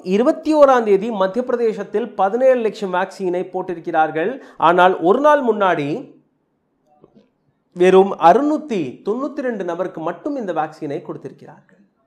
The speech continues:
இதே போன்று மற்ற மாநிலங்களிலும் நடந்திருக்கிறது.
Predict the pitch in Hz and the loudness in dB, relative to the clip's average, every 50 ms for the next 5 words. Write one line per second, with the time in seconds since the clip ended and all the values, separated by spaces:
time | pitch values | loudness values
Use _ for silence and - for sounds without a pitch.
0 | _ _ _ _ _ _ _ _ - 165 185 262 320 330 339 285 240 226 214 175 | _ _ _ _ _ _ _ _ -4 -2 2 2 2 2 4 6 6 6 6 4
1 | 175 185 240 320 - - - - - 156 175 202 208 214 220 226 196 170 165 160 | 4 2 2 2 0 -4 -12 -10 -2 2 2 2 2 2 0 -2 0 0 0 -2
2 | 180 185 175 160 151 139 131 123 123 113 123 131 160 147 123 120 117 120 160 - | -2 -2 -2 -4 -4 -4 -6 -10 -10 -10 -12 -12 -10 -10 -10 -12 -12 -18 -20 -20
3 | - - 127 135 _ _ | -20 -20 -20 -20 _ _